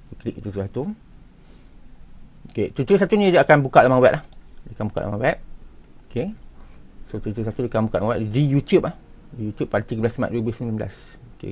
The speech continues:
kira tahan dulu. Okey. So, kita boleh juga buat new scene. Okey. So, ni, ah, yang dibagilah. Kita boleh import dia punya model ataupun kita boleh lukis sendiri.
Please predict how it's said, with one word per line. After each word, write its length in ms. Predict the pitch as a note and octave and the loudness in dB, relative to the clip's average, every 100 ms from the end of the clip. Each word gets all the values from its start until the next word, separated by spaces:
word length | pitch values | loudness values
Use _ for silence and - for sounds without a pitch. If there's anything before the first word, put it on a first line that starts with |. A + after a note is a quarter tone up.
| - | -12
kira 480 | G#2 G2+ G2+ - - - - - - - - - - - | -10 -8 -8 -8 -12 -18 -20 -18 -18 -20 -20 -20 -20 -16
tahan 160 | G2 G2 | -10 -8
dulu. 240 | G2 D#3+ - - - - - - - | -8 -8 -12 -16 -16 -18 -20 -18 -14
Okey. 160 | - C#3 G3 - - - - B2 | -8 -6 -8 -14 -18 -16 -10 -6
So, 80 | |
kita 160 | A#2 D3 | -4 -2
boleh 240 | B2+ B2+ | 0 0
juga 240 | A#2+ C#3 A2+ | 2 4 4
buat 160 | A2+ A#2 | 6 4
new 160 | B2 B2 | 2 0
scene. 400 | - C#3 A3 - - - - - - - - - - - - - - - - - - | 2 2 2 -4 -14 -18 -16 -18 -18 -20 -20 -20 -18 -18 -18 -16 -16 -14 -12 -12 -14
Okey. 160 | - E2 - - - - - - - C3+ | -10 -10 -10 -12 -16 -16 -16 -18 -4 4
So, 80 | |
ni, 160 | D#3+ E3 | 6 6
ah, 480 | C3+ C#3 C3+ B2+ B2+ | 8 8 8 8 6
yang 240 | C3 C3+ | 4 6
dibagilah. 400 | C3 C3 C#3+ F#3+ - - - - - - - - - - - | 8 8 8 2 -2 -18 -20 -20 -18 -18 -18 -20 -18 -16 -12
Kita 240 | - A#2+ C#3+ | -6 0 2
boleh 160 | C3 | 2
import 400 | C3+ B2+ E3 D#3 | 2 0 4 4
dia 80 | C3 | 4
punya 400 | A#2 A#2 A2+ A2 | -2 0 0 0
model 560 | G#2+ A2+ A2+ B2+ D#3+ G#3+ - - - - - | 0 0 0 0 0 -4 -10 -20 -20 -20 -12
ataupun 400 | - A2+ B2+ B2 | -6 -4 -2 -2
kita 80 | B2 | -2
boleh 240 | A#2 A#2+ A2+ | 2 2 2
lukis 240 | A#2+ - | -2 -2
sendiri. 320 | A#2+ A#2 F3+ | -2 -2 -4